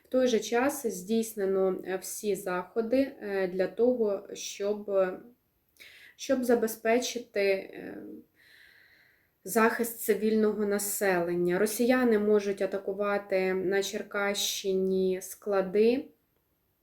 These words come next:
можуть, е, з-, звісно, а-, атакувати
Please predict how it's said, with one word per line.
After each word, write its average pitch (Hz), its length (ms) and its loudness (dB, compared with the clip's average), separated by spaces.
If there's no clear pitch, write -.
можуть, 214 720 2
е, 190 640 2
з-, 196 260 -10
звісно, 196 920 -2
а-, - 440 -12
атакувати 202 880 -2